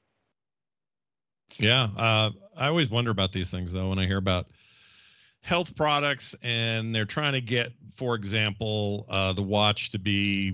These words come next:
you know, to be a further device in terms of health detection and problem detection, and maybe even get to a point where we can do A one C tests and all sorts of stuff on your watch. Um,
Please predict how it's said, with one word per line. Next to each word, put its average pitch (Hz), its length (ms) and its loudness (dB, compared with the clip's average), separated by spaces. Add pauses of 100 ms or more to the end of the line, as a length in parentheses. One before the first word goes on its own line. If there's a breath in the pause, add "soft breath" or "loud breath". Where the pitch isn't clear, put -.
(120)
you 104 120 0
know, 92 360 2
to 98 120 -2
be 101 180 2
a 92 60 4
further 107 680 2
device 90 640 0
in 92 160 -4
terms 90 280 -4
of 90 140 -4
health 87 320 -4
detection 85 600 -2
and 82 160 -4
problem 85 280 0
detection, 87 600 -2
and 85 180 -2 (420 loud breath)
maybe 90 220 2
even 87 220 2
get 85 180 -2
to 92 100 -2
a 85 40 0
point 87 280 -2
where 90 120 -2
we 85 100 2
can 85 180 -2
do 85 220 2
A 82 80 4
one 95 220 2
C 127 240 0
tests 85 420 -2
and 87 80 -4
all 101 100 -2
sorts 104 240 0
of 85 100 -2
stuff - 380 -2 (520)
on 82 100 -4
your 80 140 0
watch. 82 420 0 (100)
Um, 82 360 -2